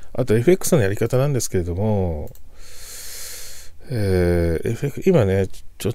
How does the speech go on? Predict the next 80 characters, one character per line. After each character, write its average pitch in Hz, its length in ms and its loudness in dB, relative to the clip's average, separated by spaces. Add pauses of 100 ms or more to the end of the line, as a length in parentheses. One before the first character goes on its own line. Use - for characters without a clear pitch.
(100)
と - 120 -4
今 101 240 0
五 95 140 -2
分 113 180 0
足 101 160 -2
で 87 60 0
す - 100 -6
け - 100 -6
ど、 85 100 -4
こ 110 160 0
れ、 98 360 6 (100)
黒 160 200 2
田 120 100 2
総 92 240 -2
裁 90 240 0
が 87 80 -2
発 98 240 -6
言 101 160 -2
し - 80 -6
て - 80 -4
る 95 80 -2
ん - 40 -4
で、 87 80 -6
上 107 120 -4
上 101 60 -2
が 85 80 0
っ - 20 -10
て - 120 -8
き 95 80 -4
ま 95 100 -2
し - 80 -10
た 92 100 -8
ね。 87 280 -6 (920)
は 87 160 -4
い。 - 140 -8 (260)
で、 113 140 -2
ま 110 240 -2
あ、 90 60 -4 (240)
利 131 240 0
益 110 200 0
も 87 300 -2
一 90 100 -4
千 110 160 -2
百 98 240 -4
万 107 80 -2
に 95 60 -4
な 82 80 -4
り 85 60 -6
ま 85 120 -6
し - 80 -8
た。 - 100 -8 (160)
さ - 140 -10
っ - 40 -12
き - 120 -4
一 117 100 -4
千 127 220 -2
三 104 180 -2
百 104 160 -4
万 127 140 -2
ぐ 120 60 -2
ら 98 80 -2
い - 20 -4
あ - 20 -4
っ - 20 -18
た - 180 -4
ん 92 100 -6
で、 82 240 -8 (680)
百 - 260 0
五 123 100 4
十 123 160 2
万 127 140 2
ぐ 127 80 2
ら 98 60 0
い 95 60 -2
減 98 100 -2
り 95 40 -2
ま 101 140 -4
し - 100 -6
た 98 100 -6
ね。 92 400 -8